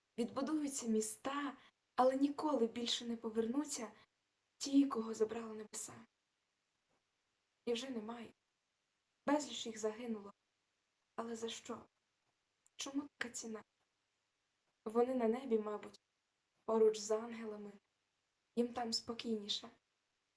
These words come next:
бо на землі війна. За все так боляче, що серце розривається. Де правда? В чиїх руках життя?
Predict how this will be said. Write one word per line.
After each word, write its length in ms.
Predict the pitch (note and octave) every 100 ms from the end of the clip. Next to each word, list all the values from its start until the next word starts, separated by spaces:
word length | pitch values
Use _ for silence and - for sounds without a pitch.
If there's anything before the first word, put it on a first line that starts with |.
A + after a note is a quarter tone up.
| _ -
бо 80 |
на 100 | A3+
землі 340 | A3+ A3+ A3 G#3+
війна. 400 | G#3 G3+ G3+ - _ _ _ _ _ _ _ _ _ _ _ _ _ _ _ _
За 140 | G#3 A#3
все 180 | B3+ B3
так 220 | A3 G3+
боляче, 520 | A#3 C4 A#3+ - G#3+ - _ _ _ _ _ _ _
що 200 | - A#3+
серце 400 | A3+ A#3 G#3 -
розривається. 680 | A3 G#3+ A3 G#3+ A3+ A3+ - - _ _ _ _ _ _ _ _ _ _ -
Де 220 | A#3+ C#4+
правда? 520 | C#4+ A#3 G#3 G3+ - _ _ _ _ _ _ _
В 100 | -
чиїх 580 | - A3 G#3 A3 B3 - _ -
руках 360 | A3+ A3 G#3+
життя? 420 | - A#3+ - A3+